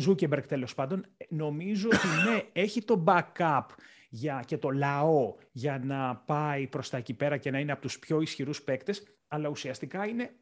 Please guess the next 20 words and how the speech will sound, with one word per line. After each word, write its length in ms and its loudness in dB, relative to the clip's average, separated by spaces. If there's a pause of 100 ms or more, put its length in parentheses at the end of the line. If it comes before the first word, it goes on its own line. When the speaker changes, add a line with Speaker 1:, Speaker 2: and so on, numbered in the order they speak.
Speaker 1:
το 100 2
όραμα 720 2 (240)
του 120 0 (100)
Facebook, 540 0 (220)
για 320 -4
το, 300 0
του 120 -2
Zuckerberg, 540 2
για 200 -4
το 100 -4
πώς 280 -4
θα 180 -2
είναι 220 -2
η 240 -2
εικονική 600 -2
πραγματικότητα 760 0
και 120 -6
η 160 -4
αλλη-, 400 -2
αλληλεπίδραση 760 -2